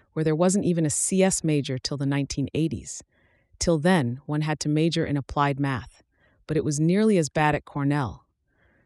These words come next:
When I told the fearsome Professor Conway that I was interested in A I, a hot topic then, he told me I should major in math. I'm still not sure whether he thought A I required math, or whether he thought A I was nonsense,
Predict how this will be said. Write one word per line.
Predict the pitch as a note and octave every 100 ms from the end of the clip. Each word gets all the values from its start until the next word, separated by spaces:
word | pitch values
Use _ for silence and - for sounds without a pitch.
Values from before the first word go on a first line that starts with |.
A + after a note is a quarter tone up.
| _ _ -
When | D3
I |
told | C#3+ - G3+ E3
the |
fearsome | - - G3+ - F#3
Professor | D#3+ D3 D#3 -
Conway | - - F3 D#3+ B2+
that | C3+
I | C3+
was | C3+ C#3+
interested | F3 E3 - D3+
in | C#3 C3
A | C#3+ C#3+
I, | F3 B2 G2 - _ _
a | -
hot | C3 D#3+
topic | - D3 C3+ B2+
then, | D#3 D#3 F#2+ C#2 _ _
he | - E3
told | F3+ F3
me | E3+
I | D3
should | C#3+ C#3+
major | D3 C#3 C#3
in | C3
math. | C3+ D3+ A2+ - - _ _ _ _ _ _ _ _ -
I'm | D3
still | - - G3+
not | F#3+
sure | - - F#3+
whether | D3 C#3
he | C#3 D3
thought | - C#3+ - -
A | D#3
I | C#3+ C#3+
required | C3+ - - D#3+ F#3 C#3
math, | C3 A2 - _ _ _ -
or | -
whether | D#3 E3 E3+
he | E3+
thought | - E3 -
A | - D#3+
I | D#3 D#3
was | D3 C#3
nonsense, | D3 D3+ E3 - G2 E2 -